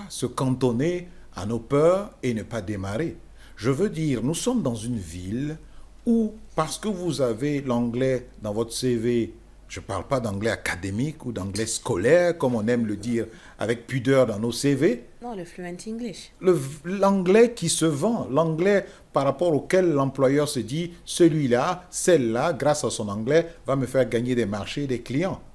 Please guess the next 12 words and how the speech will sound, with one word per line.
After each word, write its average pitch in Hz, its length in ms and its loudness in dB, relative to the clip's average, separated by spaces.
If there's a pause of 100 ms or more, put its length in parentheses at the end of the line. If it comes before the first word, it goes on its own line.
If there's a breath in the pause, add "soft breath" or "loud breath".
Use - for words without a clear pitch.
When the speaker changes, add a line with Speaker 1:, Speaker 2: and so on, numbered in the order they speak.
(160)
Speaker 1:
Je - 120 -12
veux 117 140 -2
dire, 127 300 -2 (760)
l'anglais, 113 540 -2 (360)
le 117 120 -2
vrai 117 220 0
anglais, 120 380 -2
ce - 140 -10
que 127 100 -4
j'appelle 113 580 -2 (440 loud breath)
Great 107 380 -2
English. 165 600 -2